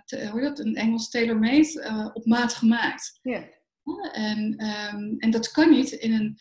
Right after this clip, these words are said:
Speaker 1: massaproduct. En wat we natuurlijk zien is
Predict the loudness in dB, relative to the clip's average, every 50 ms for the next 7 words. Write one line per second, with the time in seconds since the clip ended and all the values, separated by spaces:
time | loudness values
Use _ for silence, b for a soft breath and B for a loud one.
0 | b b b -2 2 4 4 4 4 2 -2 -4 -6 -8 -12 -12 -12 -12 -12 -14
1 | -14 -12 -12 -12 -12 -14 _ _ _ _ _ _ _ _ _ _ _ _ _ -2
2 | 2 4 6 6 6 4 2 2 2 0 0 0 -2 -4 -4 -2 -4 -4 -2 -2
3 | 0 0 0 -2 -2 -4 -8 -8 -8 -10 -10 _